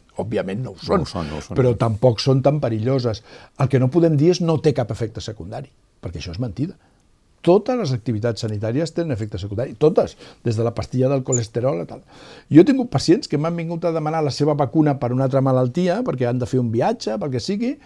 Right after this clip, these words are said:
Speaker 1: i que en canvi la de la covid no. Dic: «Escolta, a veure, la malaltia que més es tracta amb tant en vacunes als viatgers és la febre groga. Febre
Speaker 2: Sí,
Speaker 1: groga, en alguns
Speaker 2: sí.
Speaker 1: països, és obligatòria i, per tant, si vols anar, te l'has de posar. La vacuna de la febre groga és molt més perillosa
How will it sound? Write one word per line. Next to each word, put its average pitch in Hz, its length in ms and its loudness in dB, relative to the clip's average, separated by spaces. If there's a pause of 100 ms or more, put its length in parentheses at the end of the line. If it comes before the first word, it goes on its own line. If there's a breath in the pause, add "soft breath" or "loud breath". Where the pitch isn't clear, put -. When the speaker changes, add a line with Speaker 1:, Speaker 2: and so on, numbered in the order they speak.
(320 loud breath)
Speaker 1:
i 139 80 2
que 143 100 4
en - 20 2
canvi 143 240 4
la 175 140 6
de 135 80 4
la 131 80 2
covid 131 320 0
no. 143 160 -6
Dic: - 160 -20
«Escolta, 101 220 -10 (180)
a - 80 -16
veure, 76 160 -8 (640 soft breath)
la 120 160 2
malaltia 123 600 0 (760 soft breath)
que 123 80 6
més 135 240 6
es 143 100 4
tracta 123 300 0
amb 117 100 -2
tant 120 140 4
en 117 160 -2
vacunes 113 320 -2
als 104 160 -4
viatgers 120 320 0
és 123 80 0
la 107 80 -4
febre 104 320 -4
groga. 90 380 -6 (160)
Febre 90 240 -8
Speaker 2:
Sí, 87 100 -6
Speaker 1:
groga, 117 320 0 (160 loud breath)
en 117 80 -6
alguns 117 240 0
Speaker 2:
sí. 76 40 -8
Speaker 1:
països, 139 280 4
és 143 160 6
obligatòria 135 560 4
i, 247 80 -8
per 120 160 -4
tant, 143 160 -2
si - 80 -2
vols 131 240 0
anar, 170 160 -2
te 165 80 -4
l'has 107 160 -4
de 98 80 -6
posar. - 320 -14 (1300 loud breath)
La 120 100 -2
vacuna 95 260 -4
de 110 80 0
la 117 60 -2
febre 107 260 0
groga 104 240 0
és 135 80 4
molt 135 220 4
més 120 160 0
perillosa 104 560 0